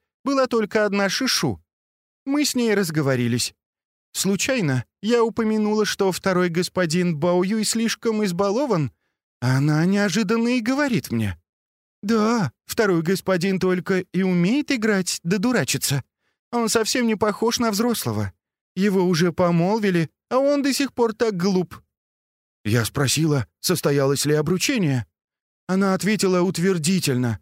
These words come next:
и при этом рассказала, что сватом выступал какой-то господин Ван, родственник господ из восточного дворца Нинго, а поэтому не стали наводить никаких справок о невесте и обо всем сговорились сразу. «Странно», —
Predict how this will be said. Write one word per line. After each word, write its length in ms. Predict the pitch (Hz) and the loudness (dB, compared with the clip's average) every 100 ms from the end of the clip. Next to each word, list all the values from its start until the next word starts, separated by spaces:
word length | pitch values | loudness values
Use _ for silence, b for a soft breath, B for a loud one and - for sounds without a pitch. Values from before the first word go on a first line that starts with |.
| _ - | _ -2
и 200 | 143 139 | 0 2
при 160 | 156 | 2
этом 260 | 151 160 151 | 2 0 0
рассказала, 560 | 156 - 160 170 170 | 0 0 0 2 0
что 220 | 143 - 151 | 0 -2 -2
сватом 640 | - 143 160 185 208 208 b b - | 0 0 0 0 -2 -4 b b -6
выступал 420 | 185 202 226 240 | -4 -2 0 0
какой-то 380 | 240 226 233 233 | 0 -2 -2 0
господин 540 | 185 208 208 190 202 160 | -2 -2 -2 0 0 0
Ван, 440 | 156 247 143 82 _ _ - | 0 0 -2 -4 _ _ -6
родственник 600 | 269 277 226 202 208 202 | -2 -2 -2 -2 0 0
господ 500 | 170 196 - 208 185 | 0 -2 0 0 0
из 140 | 190 165 | 0 0
восточного 640 | 180 - 185 - 185 180 | -2 0 -2 -2 -2 0
дворца 400 | 156 180 - 208 | 0 -2 0 0
Нинго, 600 | 214 269 196 120 127 107 _ _ | 0 0 0 0 -2 -4 _ _
а 240 | 160 165 | 0 2
поэтому 680 | 165 170 190 185 165 151 139 - _ | 2 2 2 0 0 0 -2 -6 _
не 180 | 208 214 | 0 0
стали 320 | - 185 214 | 0 0 2
наводить 480 | 220 180 151 156 - | 2 2 0 0 0
никаких 460 | 214 190 160 160 - | -2 0 -2 -2 -4
справок 480 | - 147 139 143 | -2 0 0 0
о 60 | 151 | 0
невесте 560 | 147 123 139 - 247 226 _ - | 0 0 -2 -2 -4 -6 _ -2
и 100 | 220 | 0
обо 240 | 202 190 | 2 0
всем 220 | - 233 | 0 0
сговорились 520 | 214 214 214 185 175 - | 0 0 2 2 0 0
сразу. 460 | 160 135 120 131 - _ _ _ _ _ _ _ _ _ _ | 0 0 0 -4 -8 _ _ _ _ _ _ _ _ _ _
«Странно», — 800 | - - 120 175 190 135 104 | -6 -2 0 2 2 0 -2